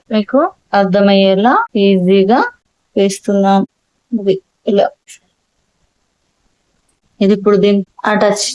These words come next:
చేయాలి. ఇది ఇలా సేమ్ గా వేసుకోవాలి.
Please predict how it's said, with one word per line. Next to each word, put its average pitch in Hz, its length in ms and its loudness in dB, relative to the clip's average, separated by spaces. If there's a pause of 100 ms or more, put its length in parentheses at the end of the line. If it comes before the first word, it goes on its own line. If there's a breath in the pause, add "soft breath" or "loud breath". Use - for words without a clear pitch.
(120)
చేయాలి. 180 460 2 (1400)
ఇది 185 140 -2 (220)
ఇలా 190 180 2 (540)
సేమ్ 190 340 0
గా 214 140 4
వేసుకోవాలి. 190 720 -2